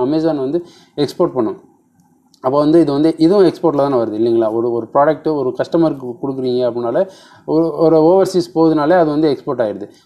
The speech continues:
ஓகே, இப்போ இது, இதுக்குள்ள போனோம்னா அது ஒரு பெரிய topic, நம்ம அதை பத்தி பார்க்க வேணாம். இப்போ வந்து நம்ம ஒரு, ஒரு business to business export பண்றாங்க இல்லைங்களா? அதுல எப்படி இருக்குது, அதுல எப்படி profit இருக்குது அப்படிங்கிறத நம்ம பார்ப்போம். ஓகே, இப்போ வந்து,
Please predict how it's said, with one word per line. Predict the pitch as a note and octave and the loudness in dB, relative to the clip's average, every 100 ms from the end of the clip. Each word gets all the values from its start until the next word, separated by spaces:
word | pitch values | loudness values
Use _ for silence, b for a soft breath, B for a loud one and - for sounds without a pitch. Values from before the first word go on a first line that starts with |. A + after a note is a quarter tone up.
| _ | _
ஓகே, | C#3+ B2 | -6 -4
இப்போ | A#2+ C3 | -4 -2
இது, | C#3+ E3+ | -2 -2
இதுக்குள்ள | D#3+ D3+ F3 F3+ | 0 0 2 2
போனோம்னா | E3 D#3+ E3 | 2 2 2
அது | D#3 C#3+ | 2 2
ஒரு | C#3 | -2
பெரிய | C3+ D3 | -2 -2
topic, | C3+ B2 C#3+ | 0 -2 -2
நம்ம | C#3+ B2+ | -2 0
அதை | B2+ | 0
பத்தி | C3+ C#3 | -2 -6
பார்க்க | B2+ B2 A2+ A#2 | -2 -2 -2 -4
வேணாம். | A2 D3 | -6 -6
இப்போ | D#3+ D3+ | -6 -6
வந்து | C#3+ D#3 | -4 -2
நம்ம | C#3+ B2 A2 B B - | -2 -4 -6 B B -12
ஒரு, | D3 C#3 C#3 B2+ | -4 -2 -2 -4
ஒரு | - D3+ D3+ C#3+ C3 B2 A#2 B2+ | -4 -2 0 0 0 0 -2 -2
business | D3+ F3+ E3+ | 2 2 2
to | D#3+ | 0
business | C#3 C3 C3+ C3 | 0 -4 -4 -4
export | B2 D3 | -4 -4
பண்றாங்க | B2 B2+ A#2 A2+ G#2 | -4 -2 -2 -2 -4
இல்லைங்களா? | G#2 A2+ C3+ - | -4 0 0 -2
அதுல | - D3 F#3 F3 | -2 2 4 4
எப்படி | C#3+ D#3 | 2 -2
இருக்குது, | B2 A2+ A2+ A2 b b b b - C3 B2+ | -2 -2 -2 -4 b b b b -10 -4 0
அதுல | D3 | 2
எப்படி | D3+ D3+ | 2 0
profit | C3+ C#3 C3 B2 A#2 | 2 2 2 0 0
இருக்குது | A2 B2 | 0 -2
அப்படிங்கிறத | A2+ A#2+ A2+ B2+ | 0 0 0 -2
நம்ம | C#3 A2 | -2 -2
பார்ப்போம். | G2+ F#2 F#2+ b b - | -4 -8 -12 b b -12
ஓகே, | A2 | -10
இப்போ | G#2+ - _ - E3 | -10 -12 _ -2 0
வந்து, | E3 F3+ F3+ D3 | 4 4 4 2